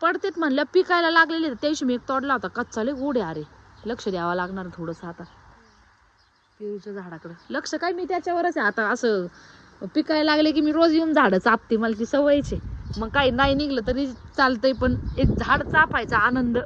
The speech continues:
बघायचं त्याला की एखादं तरी फळ मिळतंय का. हे काय, खूप लई, लई पेरू आलेले त्याला, लई फांदी आणि अगदी फांद्या वाकलेल्या आहेत. पण आता पिकूपर्यंत आता यातले निम्मे काही सडणार, गळणार,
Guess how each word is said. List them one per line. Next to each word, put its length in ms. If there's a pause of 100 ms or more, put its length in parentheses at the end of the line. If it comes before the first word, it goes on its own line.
(140)
बघायचं 480
त्याला 200 (500)
की 60
एखादं 300
तरी 140
फळ 260 (100)
मिळतंय 440
का. 120 (1600)
हे 60
काय, 140
खूप 180 (120)
लई, 180 (160)
लई 180
पेरू 220
आलेले 320
त्याला, 200
लई 200
फांदी 340
आणि 160
अगदी 200
फांद्या 340
वाकलेल्या 520
आहेत. 160
पण 180
आता 260 (720)
पिकूपर्यंत 560
आता 140
यातले 280
निम्मे 300
काही 200
सडणार, 520
गळणार, 580